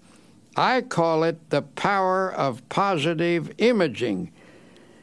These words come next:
I decided to apply it from then on to my own problems, and whenever I've done so,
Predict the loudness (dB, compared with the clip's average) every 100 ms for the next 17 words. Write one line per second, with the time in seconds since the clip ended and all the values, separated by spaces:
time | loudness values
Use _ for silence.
0 | -16 -4 -2 0 0 -2 0 0 0 -2
1 | 0 0 0 -2 -2 0 0 -2 -2 -2
2 | 0 0 0 0 0 0 -2 -2 -2 -2
3 | 0 0 -2 -2 -2 -2 -2 -4 -4 -4
4 | -2 0 0 0 0 0 -2 -8 -20 -6
5 | -2 -2 2 2 2 0 0 0 0 -2